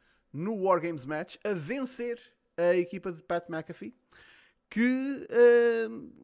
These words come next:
está para mim, é, é, é a porra do M V P do, do, do show.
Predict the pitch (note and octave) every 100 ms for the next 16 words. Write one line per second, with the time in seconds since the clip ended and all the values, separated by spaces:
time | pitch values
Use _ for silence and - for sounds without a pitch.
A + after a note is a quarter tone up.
0 | G#2+ - - - G#3+ G#3+ G#3 A3 G#3+ G#3+
1 | A3 A3+ A3 - - G3 F#3+ - D2+ C3
2 | C#3 - - C#3+ - - D3 B2+ - D3
3 | C#3+ C#3 E3 E3 E3 F3+ F3 F#3 - E3+
4 | F#3+ G3 G3 G3 F#3+ F#3+ A#3+ G#3+ G3+